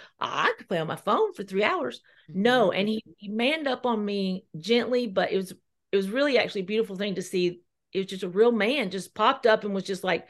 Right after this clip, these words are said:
Speaker 1: "Mom, you're not going."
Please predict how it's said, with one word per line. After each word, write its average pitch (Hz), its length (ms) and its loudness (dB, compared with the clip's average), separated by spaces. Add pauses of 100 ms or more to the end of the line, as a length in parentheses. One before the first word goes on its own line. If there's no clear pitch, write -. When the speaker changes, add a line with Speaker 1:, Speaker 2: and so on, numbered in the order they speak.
(320)
Speaker 1:
"Mom, 196 420 -2 (1300)
you're 175 120 -2
not 175 300 0
going." 160 420 0